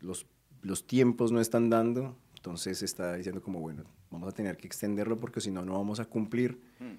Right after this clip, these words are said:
Speaker 1: Y obviamente no es solamente incumplirle a los firmantes, sino que es cumplirle al pueblo y,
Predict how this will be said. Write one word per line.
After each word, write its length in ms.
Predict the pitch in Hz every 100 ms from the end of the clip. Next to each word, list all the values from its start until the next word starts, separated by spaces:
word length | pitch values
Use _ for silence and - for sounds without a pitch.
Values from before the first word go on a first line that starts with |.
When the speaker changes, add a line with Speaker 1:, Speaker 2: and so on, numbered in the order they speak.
| - -
Speaker 1:
Y 60 |
obviamente 400 | 90 92 101 -
no 80 | 104
es 80 | 104
solamente 520 | 110 110 107 107 110
incumplirle 920 | 110 107 107 92 85 104 110 113 117 120
a 100 | 120
los 160 | 117
firmantes, 560 | - 104 107 110 110 113
sino 180 | 113 98
que 60 | 95
es 80 |
cumplirle 500 | - 98 95 104 101
al 100 | 107
pueblo 380 | 104 113 110 120
y, 340 | 123 104 90